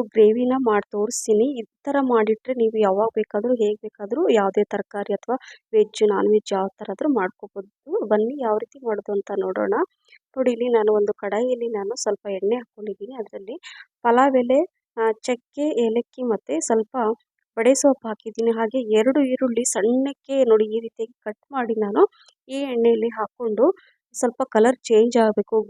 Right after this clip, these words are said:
ನಾವು ನೋಡಿ ಈ ರೀತಿಯಾಗಿ ಕಲರ್ ಚೇಂಜ್ ಆಗ್ಬೇಕು. ಯಾಕಂದ್ರೆ ಇದನ್ನ ನಾವು ತಿಂಗ್ಳಾನ್ಗಟ್ಲೆ ಅತ್-, ಅಥವಾ ಫ್ರಿಜ್ಜಲ್ಲಿ ಇಟ್ಟು ನಾವು ಸ್ಟೋರ್ ಮಾಡಿ ಕೂಡ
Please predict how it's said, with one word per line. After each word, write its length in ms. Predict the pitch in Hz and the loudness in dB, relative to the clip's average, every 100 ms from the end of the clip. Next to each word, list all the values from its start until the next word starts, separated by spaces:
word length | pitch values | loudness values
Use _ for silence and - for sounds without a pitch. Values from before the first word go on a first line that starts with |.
| - | -2
ನಾವು 380 | 226 220 214 226 - _ _ 240 | 2 4 4 0 -4 _ _ 0
ನೋಡಿ 140 | 233 | 0
ಈ 200 | 226 262 | 0 -2
ರೀತಿಯಾಗಿ 520 | 269 - 254 240 233 | -4 -4 -4 -4 -4
ಕಲರ್ 300 | 269 214 220 220 | -8 -4 -4 -2
ಚೇಂಜ್ 320 | 226 214 226 | 2 2 4
ಆಗ್ಬೇಕು. 400 | 214 202 202 - | 2 2 -2 -2
ಯಾಕಂದ್ರೆ 500 | 214 214 - 226 214 359 - _ _ - | -2 -2 0 0 2 2 0 _ _ -6
ಇದನ್ನ 200 | 269 285 | 0 2
ನಾವು 440 | 262 233 233 254 294 - | 2 4 4 4 2 0
ತಿಂಗ್ಳಾನ್ಗಟ್ಲೆ 640 | 240 247 269 262 - 247 | 0 2 2 0 2 2
ಅತ್-, 280 | - 226 - _ | 4 2 -2 _
ಅಥವಾ 260 | 214 - 220 | -18 -18 _
ಫ್ರಿಜ್ಜಲ್ಲಿ 520 | - 240 - 254 240 | -14 -12 -6 -4 -2
ಇಟ್ಟು 220 | 226 - 247 | -4 -4 0
ನಾವು 200 | 214 220 | 2 2
ಸ್ಟೋರ್ 360 | - 220 247 247 | 0 0 2 2
ಮಾಡಿ 200 | 220 214 | 0 0
ಕೂಡ 160 | 214 | -2